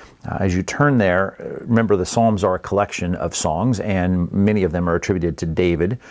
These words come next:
uh, and his musicians. But we have the oldest one, Moses. That's the fifteenth century B C, by the way. Moses, David, uh, you know, is the ninth, tenth century. So this is hundreds of years before David.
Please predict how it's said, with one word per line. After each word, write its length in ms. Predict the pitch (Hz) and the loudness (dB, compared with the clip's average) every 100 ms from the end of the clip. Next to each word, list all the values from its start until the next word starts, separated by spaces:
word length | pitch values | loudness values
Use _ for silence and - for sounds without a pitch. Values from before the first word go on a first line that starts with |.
| - - - | -20 -20 -10
uh, 160 | 80 80 | -8 -6
and 240 | 87 85 78 | -4 -2 0
his 220 | 92 92 | 0 2
musicians. 800 | 95 80 90 - 92 131 127 - 90 | 0 2 0 0 0 0 -2 -8 -6
But 360 | 90 95 92 | 0 2 2
we 180 | 101 98 | -2 -2
have 520 | 90 98 104 92 85 | 0 0 -2 -4 -8
the 140 | 101 98 | -4 0
oldest 460 | 113 139 107 - | 2 0 -2 -6
one, 420 | 82 71 78 95 - | -4 -2 -2 -2 -2
Moses. 560 | 107 107 139 76 98 95 | 0 2 2 -2 -4 -2
That's 220 | 101 - | -2 -2
the 100 | - | -4
fifteenth 540 | - 131 - 131 123 | 0 -2 -2 -2 0
century 400 | - 120 110 110 | 0 0 0 0
B 200 | 95 101 | 0 0
C, 280 | 87 - 123 | 0 0 0
by 200 | 82 80 | 2 0
the 80 | 80 | 0
way. 300 | 78 80 107 - - - - | 2 2 0 -8 -20 -14 -2
Moses, 520 | 98 110 104 90 87 | 2 2 0 -4 -4
David, 460 | 82 98 107 92 87 - - - 85 | 0 2 2 0 -2 -8 -20 -10 -4
uh, 240 | 85 - | -4 -4
you 220 | - - | -4 -2
know, 100 | 90 | -2
is 240 | - 87 - | 0 -2 -2
the 140 | 92 | -4
ninth, 420 | 71 104 107 - | -2 -2 -2 -6
tenth 380 | - 120 123 - | -2 0 0 -2
century. 560 | - 95 85 - 85 98 | -4 -2 -2 -2 -2 -2
So 180 | - 92 | 0 0
this 220 | 92 - | 0 -2
is 160 | 95 - | -4 -6
hundreds 340 | - 135 131 92 | -4 0 0 0
of 100 | 85 | 0
years 280 | 113 117 | 2 2
before 320 | 92 98 92 90 | 0 -2 0 2
David. 420 | 98 107 87 | 4 4 0